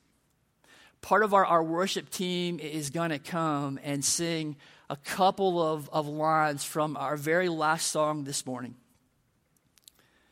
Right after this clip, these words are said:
They're gonna sing those lines, and then they're actually just gonna pray quietly and give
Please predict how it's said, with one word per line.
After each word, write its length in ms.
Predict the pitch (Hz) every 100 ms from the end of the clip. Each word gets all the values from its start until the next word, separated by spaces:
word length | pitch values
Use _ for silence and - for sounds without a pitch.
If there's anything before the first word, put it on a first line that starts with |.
| _ _ _
They're 120 | 160
gonna 100 | 170
sing 360 | 160 - - 220
those 260 | 208 208 190
lines, 580 | 190 196 185 180 175
and 240 | 160 170 170
then 200 | 185 196
they're 200 | 185 175
actually 420 | 156 185 - 165
just 280 | 139 180 -
gonna 180 | 190 170
pray 400 | - 185 175 160
quietly 800 | - 175 170 175 151 151 156 151 - -
and 200 | 147 147
give 400 | 127 170 208 208